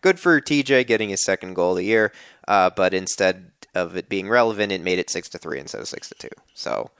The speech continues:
uh, hooray, and the referees did their good job by giving each team a five-minute major. One of them at a completely irrelevant time in the game, that at that point you could have just ended the game and no one would have bothered. But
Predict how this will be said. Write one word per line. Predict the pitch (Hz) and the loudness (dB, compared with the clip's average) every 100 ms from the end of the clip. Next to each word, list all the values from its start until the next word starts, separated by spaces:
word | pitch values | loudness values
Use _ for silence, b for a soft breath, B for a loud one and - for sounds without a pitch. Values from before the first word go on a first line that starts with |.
| b b b - | b b b -4
uh, | 90 85 82 | 0 0 0
hooray, | - 123 135 127 120 120 | 0 4 6 6 4 2
and | 104 98 98 98 95 | 0 0 -2 -6 -6
the | 95 90 | -6 -2
referees | 104 113 117 107 107 - | 0 0 0 0 0 -2
did | 104 98 | -4 2
their | 104 101 | 0 2
good | 101 95 | -4 -4
job | 104 95 95 95 - | 0 4 4 2 0
by | 92 90 90 87 b b | 0 2 2 -2 b b
giving | - 101 101 - | -6 -4 -4 -4
each | 123 - | -4 -4
team | - 107 101 95 - | -6 -6 -6 -8 -6
a | 87 87 87 | -4 -2 -4
five-minute | 85 85 85 90 82 | -2 -2 -2 -10 -8
major. | 110 107 98 98 92 B B B B | -2 -2 0 0 0 B B B B
One | 104 101 | -2 -2
of | 90 | 0
them | 95 92 - | -2 -2 -2
at | 87 | -4
a | |
completely | - 87 - 214 165 | -4 -10 0 2 4
irrelevant | 139 123 101 95 | 4 4 2 -2
time | - 92 82 | -4 -6 -6
in | |
the | 71 | -8
game, | 69 78 80 | -6 -6 -8
that | - 85 | -10 -6
at | 95 | -2
that | 110 104 | 0 0
point | - 95 87 - | -2 -4 -6 -6
you | 101 | -8
could | - 101 | -4 -2
have | 95 87 | -2 -2
just | 101 92 - | -4 -4 -2
ended | 117 113 98 | -2 -2 -6
the | |
game | 101 95 98 95 | -4 -2 -2 -6
and | 92 | -6
no | 85 | -6
one | 85 82 | -6 -6
would | 80 | -8
have | - | -8
bothered. | - - 50 _ - | -10 -10 -12 _ -14
But | - | -14